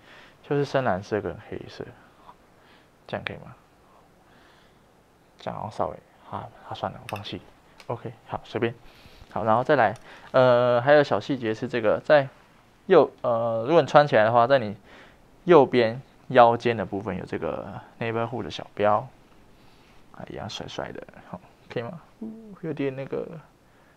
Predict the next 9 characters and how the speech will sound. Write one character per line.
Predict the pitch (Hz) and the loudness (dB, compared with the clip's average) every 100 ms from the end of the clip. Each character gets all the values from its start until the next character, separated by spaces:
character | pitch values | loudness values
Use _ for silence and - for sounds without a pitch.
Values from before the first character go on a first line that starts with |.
| _ _ | _ _
跑 | - 120 104 | -16 -14 -14
掉 | - 127 113 | -10 -8 -8
了， | - - 131 _ _ _ _ _ _ _ _ _ _ - - - | -12 -16 -18 _ _ _ _ _ _ _ _ _ _ -20 -20 -12
没？ | 110 123 226 - - - - _ - - - - - _ - - - - _ _ _ - | -8 -6 -8 -14 -20 -20 -20 _ -20 -20 -20 -20 -20 _ -20 -20 -20 -20 _ _ _ -12
等 | 98 | -10
我 | |
一 | 98 | -8
下 | 95 | -10
啊， | 90 | -10